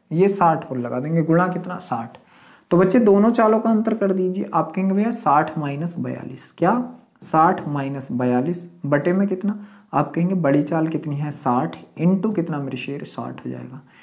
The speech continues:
into कितना? आप कहेंगे, "भैया, साठ हो जाएगा।" जब यहाँ से घटाएंगे, कितना? अठारह गुणा साठ और बटे में कितना बच्चे? साठ। इस साठ से साठ कैंसिल हो गया, बचा कितना? आप कहेंगे, अठारह मिनट।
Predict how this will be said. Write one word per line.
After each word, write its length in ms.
into 280
कितना? 240
आप 200
कहेंगे, 180
"भैया, 160
साठ 460
हो 80
जाएगा।" 320
जब 240
यहाँ 280
से 200
घटाएंगे, 500
कितना? 380
अठारह 440
गुणा 320
साठ 440
और 120
बटे 280
में 140
कितना 220
बच्चे? 400
साठ। 420
इस 220
साठ 220
से 200
साठ 340
कैंसिल 320
हो 200
गया, 160
बचा 360
कितना? 260
आप 160
कहेंगे, 260
अठारह 480
मिनट। 240